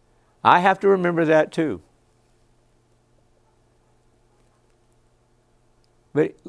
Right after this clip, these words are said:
we need to let Him be our God and our comforter, the one we seek early and the one for whose presence we thirst.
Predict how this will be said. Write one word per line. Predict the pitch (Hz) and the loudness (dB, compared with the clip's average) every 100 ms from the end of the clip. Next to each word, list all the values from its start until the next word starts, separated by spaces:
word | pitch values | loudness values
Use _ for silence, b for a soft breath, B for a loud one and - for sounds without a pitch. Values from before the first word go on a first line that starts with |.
| - | -14
we | - 165 | -6 -4
need | 180 185 | -2 -2
to | |
let | 175 180 170 | 0 2 2
Him | 170 151 | 0 2
be | 170 180 | 4 4
our | 170 | 4
God | 156 160 160 131 | 4 4 4 2
and | 127 | -4
our | 127 | -2
comforter, | 156 151 147 120 110 | -2 -2 -4 -4 -4
the | 120 | -2
one | 143 165 | 0 0
we | 151 | 0
seek | 139 - 185 180 - | -4 -4 -6 -6 -2
early | 160 175 180 180 - - | 0 2 0 0 -8 -10
and | 123 | -8
the | 123 | -6
one | 127 160 156 | -2 -2 -2
for | 135 - 143 | -8 -6 -6
whose | 123 147 - | -4 -6 -6
presence | - 156 151 160 143 - | -4 -4 -2 -6 -10 -12
we | 147 131 | -10 -10
thirst. | - 139 127 117 - | -8 -6 -4 -8 -16